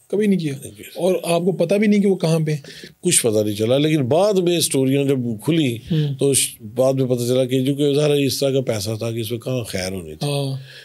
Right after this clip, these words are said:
Speaker 2: उनकी सुना आपस में फैमिली में लड़ाइयाँ भी हुई हैं, कत्ल भी हुए हैं, पैसों
Speaker 1: लेकिन
Speaker 2: के
Speaker 1: वैसे
Speaker 2: लेने
Speaker 1: भाई साहब,
Speaker 2: देने।
Speaker 1: मेरे साथ राब्ता किया किसी ने।
Speaker 2: अच्छा, मेरे लगे नहीं।
Speaker 1: और, अ, मेरे साथ कुछ माह पहले राब्ता किया,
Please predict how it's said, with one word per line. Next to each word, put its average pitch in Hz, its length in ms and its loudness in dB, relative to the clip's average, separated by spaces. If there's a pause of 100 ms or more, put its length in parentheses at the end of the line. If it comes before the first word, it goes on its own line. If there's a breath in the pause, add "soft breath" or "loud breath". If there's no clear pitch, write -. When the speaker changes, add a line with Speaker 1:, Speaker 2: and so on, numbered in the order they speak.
(140 loud breath)
Speaker 2:
उनकी 135 280 2
सुना 135 260 2
आपस 117 220 0
में 120 80 0
फैमिली 110 360 2
में 127 140 2
लड़ाइयाँ 117 360 0
भी 120 100 -4
हुई 107 180 -2
हैं, 107 100 -6
कत्ल 113 300 -4
भी 131 120 2
हुए 110 200 0
हैं, 101 180 -12 (640 loud breath)
पैसों - 100 2
Speaker 1:
लेकिन 214 200 2
Speaker 2:
के 220 60 4
Speaker 1:
वैसे 202 160 2
Speaker 2:
लेने 202 60 4
Speaker 1:
भाई 208 140 2
साहब, 214 100 2
Speaker 2:
देने। 165 120 4
Speaker 1:
मेरे 180 160 4
साथ 202 180 2
राब्ता 151 300 -2
किया 127 180 -4
किसी 110 240 -8
ने। 101 100 -10
Speaker 2:
अच्छा, 104 220 -6
मेरे 110 220 -4
लगे 104 280 -8
नहीं। 87 220 -18
Speaker 1:
और, 165 300 2
अ, 170 500 4
मेरे 160 240 2
साथ 175 120 0
कुछ 175 260 -2
माह 165 160 2
पहले 160 200 2
राब्ता 139 320 0
किया, 143 240 0